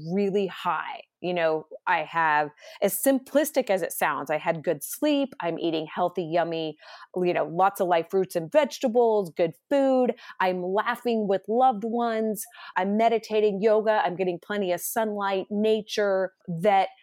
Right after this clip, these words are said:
when something inevitably happens that I don't wanna have happen, like someone getting sick or something happening,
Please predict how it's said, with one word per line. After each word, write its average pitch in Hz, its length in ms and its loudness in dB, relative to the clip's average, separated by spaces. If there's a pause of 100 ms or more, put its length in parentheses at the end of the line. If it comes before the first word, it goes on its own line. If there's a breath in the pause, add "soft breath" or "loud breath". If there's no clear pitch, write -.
when 247 320 4
something 214 720 -2
inevitably 247 720 4
happens 170 800 -4
that 185 180 2
I 175 100 4
don't 180 200 2
wanna 165 160 -2
have 160 220 -2
happen, 165 420 -4
like 156 220 -2
someone 165 340 -4
getting 156 240 -4
sick 170 320 -2 (100)
or 160 60 -4
something 160 480 -6
happening, 165 460 -6